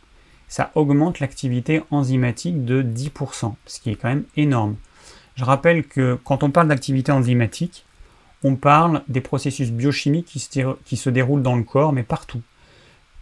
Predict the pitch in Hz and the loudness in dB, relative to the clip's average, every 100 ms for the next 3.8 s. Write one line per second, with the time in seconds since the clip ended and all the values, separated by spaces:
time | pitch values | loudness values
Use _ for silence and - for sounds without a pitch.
0 | - _ - 151 147 - _ - _ _ | -20 _ -2 2 2 0 _ -20 _ _
1 | _ _ - 117 117 120 _ _ _ - | _ _ -4 -2 -2 -4 _ _ _ 0
2 | 151 - 165 156 151 139 185 185 139 123 | 0 2 2 4 4 2 -2 0 2 2
3 | 127 147 139 123 135 113 104 101 | 2 2 2 2 2 2 0 -2